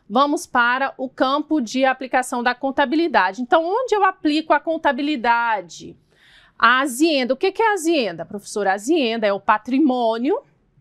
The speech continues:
que é formado por bens, direitos e obrigações, mais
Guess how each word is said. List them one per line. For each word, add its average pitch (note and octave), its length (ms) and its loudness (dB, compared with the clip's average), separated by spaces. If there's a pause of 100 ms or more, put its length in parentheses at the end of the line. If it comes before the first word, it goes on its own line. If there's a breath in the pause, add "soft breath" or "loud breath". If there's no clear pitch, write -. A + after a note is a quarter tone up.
(520 soft breath)
que G3+ 80 -6
é - 20 -2
formado F#3 500 -4
por G3 200 -4
bens, D#4 480 0
direitos G3 420 -4
e G3+ 80 -4
obrigações, A3 640 -4
mais C#4 680 0